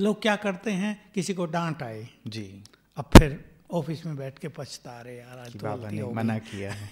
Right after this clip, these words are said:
Speaker 1: <laughs> ये तो आज पाप कर्म हो गया।" फिर उसके पास जाएंगे,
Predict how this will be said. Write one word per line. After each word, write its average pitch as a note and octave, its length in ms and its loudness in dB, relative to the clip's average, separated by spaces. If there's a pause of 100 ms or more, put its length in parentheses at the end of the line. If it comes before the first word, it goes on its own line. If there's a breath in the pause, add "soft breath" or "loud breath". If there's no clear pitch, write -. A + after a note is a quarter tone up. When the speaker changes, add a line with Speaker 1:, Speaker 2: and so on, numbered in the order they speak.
(140)
Speaker 1:
<laughs> - 400 4
ये F3+ 160 8
तो - 140 0
आज D3+ 260 2
पाप E3+ 320 0
कर्म E3 360 0
हो E3 220 0
गया।" E3 220 -2
फिर G3+ 380 10
उसके A#3 260 4
पास F3 260 2
जाएंगे, E3+ 600 -2